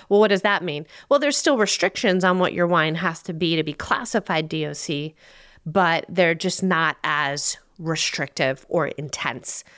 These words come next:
as that D O C G. So generally, you're gonna see some trends in pricing with that.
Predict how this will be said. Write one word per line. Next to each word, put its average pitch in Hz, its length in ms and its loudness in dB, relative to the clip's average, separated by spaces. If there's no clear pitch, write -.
as 151 220 -4
that - 220 -6
D 147 280 -4
O 160 140 0
C 220 260 0
G. 143 240 -6
So 156 400 0
generally, 156 460 -2
you're 190 160 -2
gonna 208 180 2
see 233 480 -2
some - 240 -8
trends 170 380 -2
in 160 80 -8
pricing 151 440 -6
with 151 140 -8
that. 147 300 -2